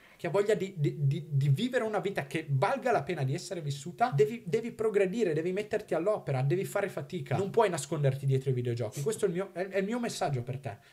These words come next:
Non nasconderti dietro i videogiochi, esci e,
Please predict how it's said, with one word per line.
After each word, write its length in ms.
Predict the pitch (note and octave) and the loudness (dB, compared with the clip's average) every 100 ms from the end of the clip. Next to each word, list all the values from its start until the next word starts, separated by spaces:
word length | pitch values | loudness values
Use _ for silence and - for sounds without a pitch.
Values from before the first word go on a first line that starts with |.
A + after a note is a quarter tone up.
| - | -8
Non 120 | G3 | -4
nasconderti 520 | G3 - F#3 C#3 - | -4 -4 -2 -2 0
dietro 280 | C#3 D3 D3+ | 0 0 -4
i 20 | |
videogiochi, 600 | C#3+ C#3+ C#3 F3+ G3+ G3 - | -2 2 2 0 -4 -10 4
esci 540 | F#3+ F#3+ - A#3 A#3 - _ _ - - | 6 6 2 -6 -8 -12 _ _ -10 -4
e, 140 | E3+ | -4